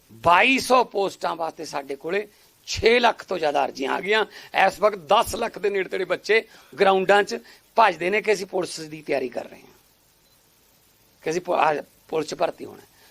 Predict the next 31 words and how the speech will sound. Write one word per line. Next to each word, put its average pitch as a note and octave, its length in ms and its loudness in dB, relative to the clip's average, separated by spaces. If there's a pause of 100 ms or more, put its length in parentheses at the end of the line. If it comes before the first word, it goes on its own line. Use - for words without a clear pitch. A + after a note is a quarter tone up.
(180)
ਉਹਦੇ G#3+ 160 6
ਨਾਲ A#3+ 160 4
ਨਸ਼ਿਆਂ F#3+ 320 2
ਤੋਂ G3+ 100 0
ਦੂਰ G3+ 220 2
ਰਹਿਣਗੇ। G3 420 2 (2500)
ਐਫ - 260 2
ਆਈ G#3 160 4
ਆਰ G3+ 140 4
ਦਾ G#3+ 80 4
ਵੀ A#3 60 4
ਪਾਇਆ G3+ 240 4
ਹੋਇਆ G3 120 4
ਵੀ F#3+ 80 -2
ਤੁਹਾਡੇ G3 160 0
ਤੇ G#3 60 0
ਕੋਈ F#3+ 100 -2
ਝਗੜਾ, F#3+ 320 0 (440)
ਆਹ G#3 140 -2 (180)
ਫਾਲਤੂ F3+ 340 -2
ਦੇ F#3+ 100 -6
ਝਗੜਿਆਂ F#3 320 -4
ਤੋਂ F3+ 100 -10
ਦੂਰ F3+ 180 -6
ਰਹਿਣਗੇ, F3+ 380 -6 (400)
ਭੈੜੀ E3+ 220 0
ਸੰਗਤ F3 260 -4
ਦਾ F3+ 120 -2
ਸ਼ਿਕਾਰ E3+ 320 -4
ਨਹੀਂ E3+ 120 -10
ਹੋਣਗੇ। F#3 340 -4